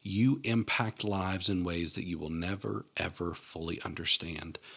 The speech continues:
Give of yourself freely. Give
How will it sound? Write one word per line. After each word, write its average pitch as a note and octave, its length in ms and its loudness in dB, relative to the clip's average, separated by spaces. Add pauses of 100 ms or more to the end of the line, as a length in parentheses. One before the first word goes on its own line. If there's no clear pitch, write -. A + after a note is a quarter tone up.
(440)
Give G#2+ 460 4
of G2+ 260 -2
yourself - 840 0 (360)
freely. E2 840 -4 (500)
Give A2 400 4